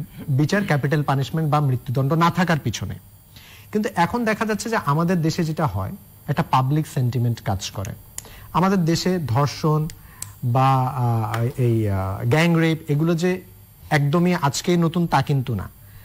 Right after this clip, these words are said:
কখন একটা public sentiment create হয়? যখন আমরা দেখি এটা সামাজিক যোগাযোগ মাধ্যমে viral হয়, মানুষের একটা sentiment কাজ করে,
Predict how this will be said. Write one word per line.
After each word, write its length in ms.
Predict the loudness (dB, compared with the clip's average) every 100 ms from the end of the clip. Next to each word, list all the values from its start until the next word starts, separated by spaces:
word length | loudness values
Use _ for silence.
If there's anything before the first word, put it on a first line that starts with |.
| -20 -8 -2
কখন 260 | 0 2
একটা 200 | 0 0
public 380 | 2 2 2 -2
sentiment 500 | 0 0 2 0 0
create 280 | 0 0 0
হয়? 160 | -6 -6 -2 0
যখন 240 | 2 2
আমরা 220 | 2 2
দেখি 240 | 2 0 0
এটা 120 | 0
সামাজিক 500 | 0 0 2 2 2
যোগাযোগ 440 | 2 2 0 0
মাধ্যমে 420 | 0 0 2 2 2
viral 340 | 0 0 0
হয়, 220 | -4 -10 -16 -20 -20 -20 -20 -20 -4
মানুষের 320 | 2 2 2 0
একটা 140 | -2
sentiment 580 | 0 2 2 2 2 0
কাজ 260 | -2 -4
করে, 220 | -6 -6